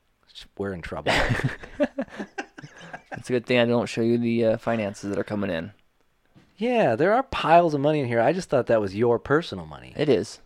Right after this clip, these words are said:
Speaker 1: 'Cause you work
Speaker 2: Don't
Speaker 1: for a
Speaker 2: worry about
Speaker 1: computer
Speaker 2: it.
Speaker 1: company, and I'm
Speaker 2: Uh-huh.
Speaker 1: like, "There's lots of money in computers."
Speaker 2: Yeah, don't. Yeah, that's what it is. Just don't worry about it. You're
Speaker 1: I could
Speaker 2: fine.
Speaker 1: buy so many twenty-five-year-old actresses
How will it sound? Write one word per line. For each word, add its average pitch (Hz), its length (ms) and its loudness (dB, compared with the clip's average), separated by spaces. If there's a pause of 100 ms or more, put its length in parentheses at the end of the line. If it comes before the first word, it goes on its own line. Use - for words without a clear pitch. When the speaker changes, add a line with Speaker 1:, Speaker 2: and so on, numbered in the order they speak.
(120)
Speaker 1:
'Cause 120 200 -2
you 131 100 0
work 120 200 2
Speaker 2:
Don't 156 160 8
Speaker 1:
for 120 40 6
a 117 40 4
Speaker 2:
worry 117 220 10
about 101 140 0
Speaker 1:
computer 135 160 6
Speaker 2:
it. 135 80 -2
Speaker 1:
company, 139 320 -4
and 120 120 0
I'm 123 60 2
Speaker 2:
Uh-huh. 127 120 2
Speaker 1:
like, 165 80 -6 (500)
"There's 160 140 -10
lots 151 260 4
of 151 80 2
money 170 260 4
in 160 60 -2
computers." 254 720 -2
Speaker 2:
Yeah, 127 180 4
don't. 117 300 0
Yeah, 131 140 -4
that's 110 140 -6
what 117 120 -2
it 127 60 -6
is. 127 280 -4 (260)
Just 175 220 -2
don't 127 240 2
worry 87 160 -2
about 69 160 -6
it. - 100 -12
You're 120 140 -2
Speaker 1:
I 120 60 0
could - 120 -10
Speaker 2:
fine. - 160 -8 (240)
Speaker 1:
buy 82 220 -8
so 92 200 -14
many 92 180 -10
twenty-five-year-old 107 680 -8
actresses 135 580 -6